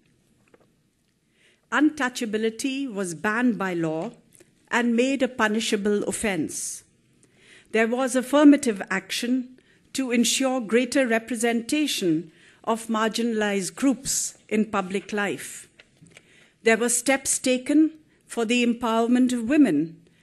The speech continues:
and creation of economic opportunities. Of course, India today has not achieved all that Gandhiji worked for. But if we recall that before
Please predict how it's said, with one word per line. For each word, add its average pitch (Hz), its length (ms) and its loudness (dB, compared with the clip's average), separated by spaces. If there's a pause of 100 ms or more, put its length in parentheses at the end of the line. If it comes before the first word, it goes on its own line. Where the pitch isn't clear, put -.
(120)
and 226 260 -2
creation 247 560 2
of 220 140 -2
economic 226 560 -2
opportunities. 214 1040 -2 (1600)
Of 233 200 -12
course, 226 580 -2 (460)
India 285 340 6
today 208 720 -2 (420)
has 294 260 0
not 302 300 2
achieved 233 640 -4 (360)
all 240 240 2
that 220 280 -4
Gandhiji 208 680 -4
worked 254 320 -6
for. 147 340 -8 (1300)
But 269 220 -4
if 370 300 2
we 285 180 4
recall 202 680 -4 (680)
that 220 240 -2
before 294 520 2